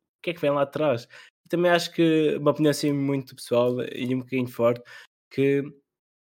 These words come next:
acho que alguma destas pessoas, tipo, não querem entrar em conflito porque se elas entram no, num arg-, argumento já com alguém, com alguém com uma, com uma pesquisa séria, pesquisa mais científica,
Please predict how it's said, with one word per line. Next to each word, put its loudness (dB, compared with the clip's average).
acho -10
que 2
alguma 4
destas 0
pessoas, -6
tipo, -6
não -4
querem 0
entrar 0
em 0
conflito -4
porque -4
se -10
elas 0
entram 0
no, 0
num 0
arg-, -2
argumento 0
já 2
com -4
alguém, 2
com -4
alguém 2
com -8
uma, -2
com -10
uma -2
pesquisa -4
séria, -4
pesquisa -8
mais -2
científica, -8